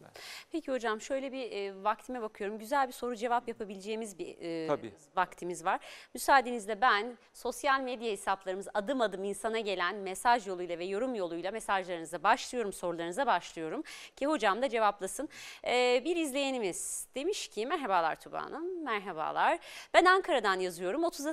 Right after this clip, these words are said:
Speaker 2: altı yaşında ev hanımıyım, üç çocuk annesiyim." demiş. Allah bağışlasın diyelim. "Çocukluğumda yaşadığım kötü anıları hiç unutamıyorum. Hatta film izlerken bile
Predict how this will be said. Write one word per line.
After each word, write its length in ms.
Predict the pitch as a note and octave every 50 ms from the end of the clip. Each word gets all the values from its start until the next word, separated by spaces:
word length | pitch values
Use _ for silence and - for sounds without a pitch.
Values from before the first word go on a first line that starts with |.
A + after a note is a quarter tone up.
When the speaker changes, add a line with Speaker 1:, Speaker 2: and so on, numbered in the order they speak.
| C#4+ - -
Speaker 2:
altı 340 | A3+ A#3 A#3 A#3 - - F4
yaşında 420 | F#4+ E4+ - - C#4 C4+ D#4+ E4 C#4 - - -
ev 160 | - E4 F4+ D#4
hanımıyım, 480 | C4 B3+ A3 F#3+ F#3 F#3 A3+ D#4 F#4+
üç 140 | G4+ G#4 -
çocuk 300 | - D4+ C4+ F#3 G#3+ -
annesiyim." 640 | G3+ F3+ F3 E3+ E3+ - - - F3 D#3+ D#3 D#3 D3+
demiş. 240 | D#3+ F3 D4+ - C4+
Allah 240 | A3+ A3+ A#3 A3 - -
bağışlasın 380 | F#3 F#3 - F#3 F3 - F#3+
diyelim. 260 | E3+ E3+ F3+ A#3+ F4 - - - - - - - -
"Çocukluğumda 640 | - - D#4 C4+ D#4+ G4 - - D#4 F4 F4 F4 G4
yaşadığım 560 | G4 D#4+ D4+ - - C4 G3 E3+ F#3+ E3+ F3
kötü 300 | F3 - - C#4 - -
anıları 420 | - - C4+ C4 A3+ G#3 G3+ F3 G3+
hiç 380 | D4 - - - - G4+ - -
unutamıyorum. 640 | A3+ A#3 G3+ - - F#3+ E3 D#3+ D3+ D3 C#3+ C#3+ -
Hatta 720 | - - - F4 - - - _ - G3 E3 D3+ D3 - - _ _
film 260 | - - A3+ D4 E4
izlerken 560 | F4 D#4 C#4+ D#4+ F4+ F4 F4 - F4 D#4+ D#4 D4+
bile 200 | D4 F4 F4+